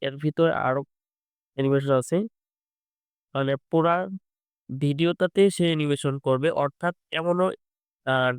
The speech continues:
এই টেমপ্লেটগুলো হতে পারে যে শেষে শুধু অ্যানিমেশন করবে, এরকমও হতে পারে। So আপনি এখান থেকে দেখে নিবেন। আমি এখান থেকে none করে দিচ্ছি।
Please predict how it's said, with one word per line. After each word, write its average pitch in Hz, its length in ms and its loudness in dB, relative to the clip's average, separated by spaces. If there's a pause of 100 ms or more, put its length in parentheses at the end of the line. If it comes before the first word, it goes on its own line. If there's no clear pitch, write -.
(520)
এই 139 100 -4
টেমপ্লেটগুলো 156 600 0
হতে 147 240 0
পারে 131 220 0
যে 135 100 2
শেষে 147 300 -4
শুধু 143 220 -4
অ্যানিমেশন 127 440 0
করবে, 131 460 0
এরকমও 156 360 -2
হতে 123 240 -4
পারে। 101 260 -6 (640)
So 143 120 0
আপনি 135 280 2
এখান 139 240 0
থেকে 143 180 2
দেখে 135 280 0
নিবেন। 131 280 0 (1600)
আমি 147 160 0
এখান 147 220 0
থেকে 175 180 0
none 135 240 0
করে 127 160 2
দিচ্ছি। - 320 -4